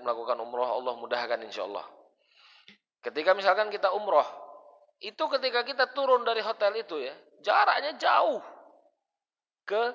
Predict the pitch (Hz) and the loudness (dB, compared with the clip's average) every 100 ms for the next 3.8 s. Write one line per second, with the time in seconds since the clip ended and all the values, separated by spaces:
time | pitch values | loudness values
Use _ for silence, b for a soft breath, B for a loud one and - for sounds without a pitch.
0 | - - 208 226 - 233 220 220 220 - | -8 -10 -2 -2 -2 0 4 4 2 -8
1 | 143 - - _ _ _ _ _ _ _ | -14 -14 -20 _ _ _ _ _ _ _
2 | _ - 123 - - - _ _ 165 180 | _ -4 -4 -4 -14 -20 _ _ -6 -4
3 | 170 214 214 208 208 190 165 | 2 2 0 0 4 4 2